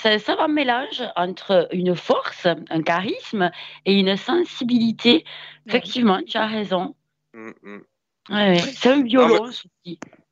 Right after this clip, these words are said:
Speaker 1: C'est ça.
Speaker 3: Ouais, je, ouais, c'est ça, c'est, c'est,
Speaker 2: C'est la
Speaker 3: euh,
Speaker 2: symphonie de Sophie. <laughs>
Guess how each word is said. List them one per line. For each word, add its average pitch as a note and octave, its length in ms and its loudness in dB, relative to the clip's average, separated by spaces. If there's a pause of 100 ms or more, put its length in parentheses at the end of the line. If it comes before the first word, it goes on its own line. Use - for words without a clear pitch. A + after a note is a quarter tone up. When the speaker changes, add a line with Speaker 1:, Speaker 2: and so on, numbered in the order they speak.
(160)
Speaker 1:
C'est F#3+ 140 -8
ça. E3 260 0
Speaker 3:
Ouais, E4 140 -2
je, - 80 -16 (440)
ouais, C4 120 -6
c'est - 160 -8
ça, G2+ 220 -6
c'est, G2+ 520 -6 (460)
c'est, - 300 -2
Speaker 2:
C'est G#2+ 80 6
la G#2+ 120 8
Speaker 3:
euh, G2 280 4
Speaker 2:
symphonie G2+ 340 -2
de G#3+ 100 -8
Sophie. - 500 -12 (1080)
<laughs> - 240 -4